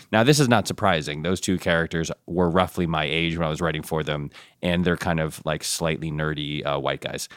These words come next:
And so it's unsurprising that that would be who I most identify with. However,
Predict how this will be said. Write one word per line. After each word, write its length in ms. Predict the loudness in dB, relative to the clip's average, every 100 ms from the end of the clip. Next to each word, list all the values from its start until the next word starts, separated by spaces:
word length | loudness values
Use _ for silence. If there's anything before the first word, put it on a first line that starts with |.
| -20 -8
And 180 | -4 0
so 320 | 4 6 6
it's 180 | 2 0 2
unsurprising 880 | 4 4 -2 -2 -2 -2 -8 -8
that 160 | -8 -4
that 180 | -2 0
would 120 | -2
be 120 | -6
who 160 | -4 -2
I 100 | 0
most 240 | -2 -2
identify 440 | 2 4 4 4 0
with. 220 | 0 -8
However, 760 | 0 4 6 6 4 0 0